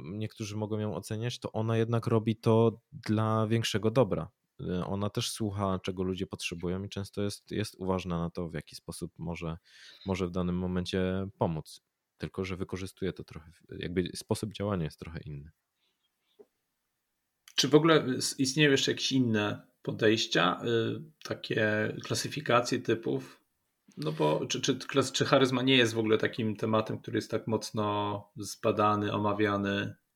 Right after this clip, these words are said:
Speaker 2: y,
Speaker 1: Mhm.
Speaker 2: i, i, i jak to
Speaker 1: Wiesz co,
Speaker 2: jest?
Speaker 1: istnieją, ale najczęściej to jest taki tautologizm, takie, że to jest magiczna mo-,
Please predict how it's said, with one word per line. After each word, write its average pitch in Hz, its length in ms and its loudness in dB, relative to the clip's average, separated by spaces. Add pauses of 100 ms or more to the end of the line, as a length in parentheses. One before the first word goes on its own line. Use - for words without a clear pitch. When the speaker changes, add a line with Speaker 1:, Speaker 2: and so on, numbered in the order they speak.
(140)
Speaker 2:
y, 120 40 -18 (380)
Speaker 1:
Mhm. 101 340 -6
Speaker 2:
i, 113 80 -10
i, 120 240 -12 (180)
i - 60 -16 (880)
jak - 140 -8
to - 100 -4
Speaker 1:
Wiesz - 100 -2
co, 143 60 4
Speaker 2:
jest? - 220 -2 (400)
Speaker 1:
istnieją, 117 800 4 (280)
ale 107 200 4
najczęściej 110 840 2 (1400)
to - 80 0
jest 110 100 0
taki 117 220 2
tautologizm, 107 880 2
takie, 92 580 4 (600)
że 92 500 2
to 107 60 2
jest 98 100 0
magiczna 104 520 0
mo-, 101 320 2